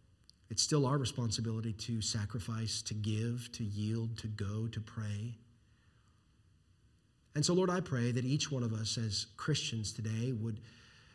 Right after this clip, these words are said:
would rise up tomorrow as we think about the week ahead, and that we would consider, Lord, our responsibility in declaring his generation. To the people around us, the people we interact with every day, Lord, help us to be faithful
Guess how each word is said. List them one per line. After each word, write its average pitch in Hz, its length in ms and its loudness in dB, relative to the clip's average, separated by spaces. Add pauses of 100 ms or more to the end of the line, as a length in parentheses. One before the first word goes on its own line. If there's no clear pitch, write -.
(240)
would 120 120 2
rise 147 300 6
up 139 140 2
tomorrow 120 480 4
as 110 160 0
we 110 80 2
think 135 240 -2
about 123 320 -2
the 117 120 -4
week 120 300 0
ahead, 113 460 -2 (1600)
and 120 180 4
that 123 140 2
we 143 160 8
would 147 400 2
consider, 143 560 0
Lord, 107 340 -2 (300)
our 123 140 0
responsibility 123 800 -2
in 104 60 0
declaring 110 460 -2
his 107 160 0
generation. 110 580 -6 (1700)
To 123 80 -4
the 113 80 0
people 131 240 4
around 131 320 4
us, 139 400 0 (1040)
the - 80 -12
people 113 220 0
we 117 160 4
interact 120 360 2
with 113 140 2
every 117 160 0
day, 101 340 -2
Lord, 104 140 -2
help 107 220 0
us 107 100 -4
to - 100 -10
be 107 100 -4
faithful 110 500 -6